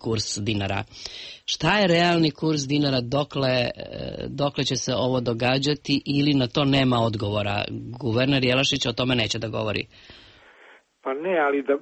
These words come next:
Speaker 2: bilo ko da prognozira bilo kakav kurs, e, ličio bi na, ovaj, o-, onu Baba Vangu koja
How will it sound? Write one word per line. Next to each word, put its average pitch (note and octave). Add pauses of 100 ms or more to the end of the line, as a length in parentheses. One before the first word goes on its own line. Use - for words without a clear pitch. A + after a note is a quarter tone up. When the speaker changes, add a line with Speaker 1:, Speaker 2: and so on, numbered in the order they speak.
Speaker 2:
bilo E3
ko F3
da D3
prognozira C#3+ (220)
bilo C#3+
kakav C3+
kurs, C3+
e, - (680)
ličio B2+
bi A#2+
na, A#2+
ovaj, A2
o-, B2
onu A#2+
Baba A2+
Vangu A#2
koja G#2